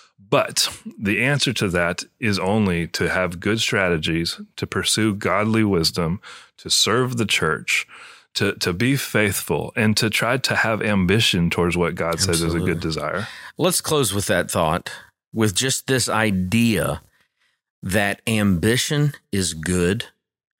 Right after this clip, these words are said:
Speaker 2: pursuing goodness with your life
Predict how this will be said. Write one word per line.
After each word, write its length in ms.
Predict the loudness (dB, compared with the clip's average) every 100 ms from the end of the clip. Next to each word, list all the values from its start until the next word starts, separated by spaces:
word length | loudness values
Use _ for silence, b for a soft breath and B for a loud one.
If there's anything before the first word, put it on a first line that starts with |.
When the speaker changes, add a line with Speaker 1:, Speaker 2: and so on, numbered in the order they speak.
| _ _ -8
Speaker 2:
pursuing 920 | -2 0 0 -2 0 2 4 4 2 -2 _ -4
goodness 640 | 0 0 2 2 2 -2 -8 -2
with 240 | 0 2
your 120 | 0
life 400 | 2 2 -2 -6